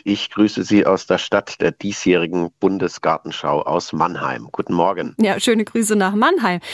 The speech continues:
Speaker 2: Herr Stockmeier, warum soll das jetzt plötzlich nicht mehr gehen vor der Sommerpause mit dem Heizungsgesetz?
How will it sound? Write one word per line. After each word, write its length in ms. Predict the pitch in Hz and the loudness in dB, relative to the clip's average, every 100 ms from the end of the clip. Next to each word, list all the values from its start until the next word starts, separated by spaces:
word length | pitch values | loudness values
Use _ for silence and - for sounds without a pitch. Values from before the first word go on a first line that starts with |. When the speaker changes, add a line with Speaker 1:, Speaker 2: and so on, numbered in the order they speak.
| - - | -12 -2
Speaker 2:
Herr 100 | 226 | 0
Stockmeier, 680 | - 247 254 202 180 170 165 - - | 2 0 2 0 2 0 -4 -8 -18
warum 440 | 147 202 311 349 339 | -2 0 2 4 4
soll 180 | 269 | 4
das 200 | 285 285 | 2 0
jetzt 200 | 294 285 | -2 -4
plötzlich 440 | - 254 - 269 247 | -2 -2 0 0 4
nicht 180 | 240 262 | 4 4
mehr 160 | 269 | 2
gehen 320 | 240 - 240 | 2 2 2
vor 160 | 165 180 | 0 -2
der 160 | 165 156 | -2 0
Sommerpause 640 | 160 151 151 156 147 147 | 0 0 -2 -4 -2 2
mit 220 | 160 - | 0 2
dem 120 | 165 | 0
Heizungsgesetz? 920 | 160 156 - 147 - 151 156 135 - | 0 0 0 -2 -2 -4 -4 -6 -10